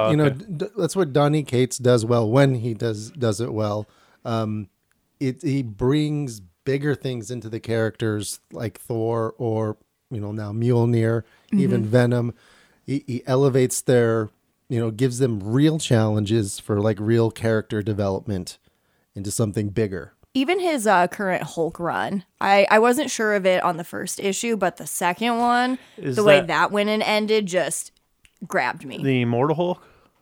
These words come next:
Speaker 3: No.
Speaker 2: Or, or
Speaker 1: Post.
Speaker 2: after that? After that?
Speaker 1: After.
Speaker 3: Yep, it's after.
Speaker 2: 'Cause I, I haven't.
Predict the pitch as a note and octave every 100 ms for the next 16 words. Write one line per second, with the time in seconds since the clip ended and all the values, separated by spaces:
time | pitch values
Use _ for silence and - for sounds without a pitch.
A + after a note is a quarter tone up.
0 | _ _ G#3+ A#3 G#3 E3 F3+ B2+ A#2 A#2
1 | G#2+ A2+ A2 A2 - B2+ A2+ - A2+ -
2 | _ - - A#2 A2+ A2 F2+ - B3 A#3+
3 | A3+ G3 F3 - D#3 G#3 - _ - B2
4 | A2 A#2 A#2 A#2 - A2+ A2 A#2 G#2+ G#2+
5 | -